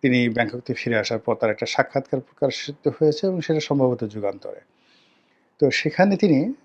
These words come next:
খোলামেলাভাবে বলেছেন যে আওয়ামী লীগ যতদিন ক্ষমতায় ছিল, সেই ক্ষমতার সময় অনেক ভুল হয়েছে এবং আজকে আওয়ামী লীগের যে দুর্দশা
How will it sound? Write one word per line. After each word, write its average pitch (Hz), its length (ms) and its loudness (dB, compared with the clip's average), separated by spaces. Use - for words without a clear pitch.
খোলামেলাভাবে 117 720 2
বলেছেন 113 480 -6
যে 123 380 -6
আওয়ামী 127 300 4
লীগ 151 120 2
যতদিন 147 340 2
ক্ষমতায় 147 440 0
ছিল, 151 280 -4
সেই - 240 -4
ক্ষমতার 123 380 -2
সময় 160 220 -4
অনেক 147 440 2
ভুল 104 340 -10
হয়েছে - 500 -14
এবং 139 200 2
আজকে 143 640 4
আওয়ামী 131 260 6
লীগের 135 200 2
যে 117 160 -4
দুর্দশা 120 640 -6